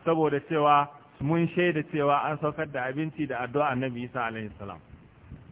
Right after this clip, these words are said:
Qala Isa ibn Maryam, Annabi Isa dan Maryama sai ya ce, eh, addu'a ya gamsu da wannan magana ta su, cewa ashe ba shakka suka yi ba, wannan akwai wata fa'ida da za a samu,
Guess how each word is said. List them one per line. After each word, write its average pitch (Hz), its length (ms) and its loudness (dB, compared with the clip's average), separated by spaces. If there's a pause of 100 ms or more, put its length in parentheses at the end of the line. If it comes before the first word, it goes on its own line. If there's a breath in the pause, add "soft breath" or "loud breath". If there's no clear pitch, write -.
(160)
Qala 143 320 4
Isa 147 220 2
ibn 151 200 2
Maryam, 147 320 0 (400)
Annabi 151 400 -2
Isa 151 220 2
dan 156 160 0
Maryama 156 460 -2
sai 156 160 -2
ya 160 60 -2 (140)
ce, 147 60 -4
eh, 147 320 -2
addu'a 143 340 0
ya 170 80 4
gamsu 151 420 -4
da 156 200 2 (360)
wannan 156 300 -2
magana 139 380 -2
ta 131 160 0
su, 123 160 -10
cewa 147 140 2
ashe - 260 -2
ba 135 260 2
shakka 165 340 2
suka 170 180 -4
yi 156 60 -2
ba, 185 220 0 (400 loud breath)
wannan 156 460 0
akwai 165 160 0
wata 175 240 2
fa'ida 165 400 6
da 139 100 -2
za 151 200 2
a 131 100 -2
samu, 143 340 4